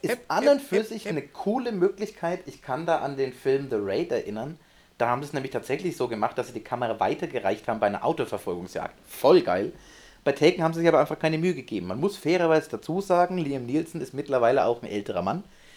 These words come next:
Speaker 1: Das heißt, er kann halt einfach nicht mehr wie wild da rumhüpfen und er ist halt auch kein Kampfsportler. Aber indem er Action erzeugen will, indem er zehn Sekunden dreißig Schnitte reinbastelt, das ist nicht cool. Mir wird's schwindelig und ich hab keinen Bock mehr drauf, weil ich nicht mehr raff, was passiert.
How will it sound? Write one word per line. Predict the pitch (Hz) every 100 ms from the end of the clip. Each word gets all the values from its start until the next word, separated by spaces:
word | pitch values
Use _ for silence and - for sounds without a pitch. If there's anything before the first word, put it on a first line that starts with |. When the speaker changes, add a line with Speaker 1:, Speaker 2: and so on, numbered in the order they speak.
| - - -
Speaker 1:
Das | 123
heißt, | 117 139
er | 147
kann | - 151
halt | 170
einfach | 120 117
nicht | 113
mehr | 120 104 107
wie | 107
wild | 117 113
da |
rumhüpfen | 101 120 139 139 160
und | 143 143
er | 143 -
ist | 156
halt | 143
auch | 123 -
kein | 117
Kampfsportler. | 120 117 - 95 - 92 - - - - _
Aber | 147 180 170 135
indem | 135 123 131
er | 127
Action | 185 - 151
erzeugen | - 107 104 113
will, | 107 131 -
indem | 123 110
er | 120 110
zehn | - 127 156
Sekunden | - - 127 139 143
dreißig | 131 95 120 113
Schnitte | - 185 120 101
reinbastelt, | 95 95 95 117 131 _ _ _ _ _ _ _ _ _ -
das | 127 156
ist | 151
nicht | 143 160 - - -
cool. | 180 123 - - -
Mir | 143 131
wird's | 147 -
schwindelig | 143 156 170 185 165
und | 156
ich | 147
hab | -
keinen | 156 135
Bock | 139 -
mehr | 92
drauf, | 92 92 98
weil | 101
ich | 101
nicht | 110 -
mehr | 107
raff, | 107 -
was | 110
passiert. | - - 104 76